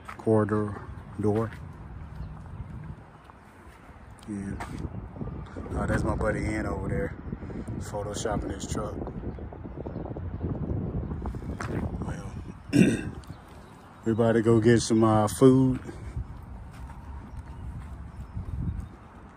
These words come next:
Called an Uber because, uh, Sky about to turn loose on us.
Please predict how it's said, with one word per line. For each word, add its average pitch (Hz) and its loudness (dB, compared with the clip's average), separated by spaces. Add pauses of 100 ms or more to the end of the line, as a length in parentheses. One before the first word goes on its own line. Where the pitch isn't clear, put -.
(140)
Called 107 2
an 101 2
Uber 117 6
because, 101 0
uh, 95 0 (560)
Sky 113 4
about 107 4
to 104 -2
turn 110 6
loose 117 6
on 117 6
us. - -2